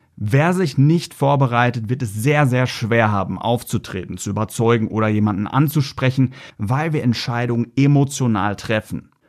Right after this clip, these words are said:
Neunundneunzig Komma sechs Prozent unserer Entscheidungen werden emotional gesteuert.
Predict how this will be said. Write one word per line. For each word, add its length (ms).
Neunundneunzig 520
Komma 240
sechs 360
Prozent 600
unserer 300
Entscheidungen 600
werden 320
emotional 640
gesteuert. 640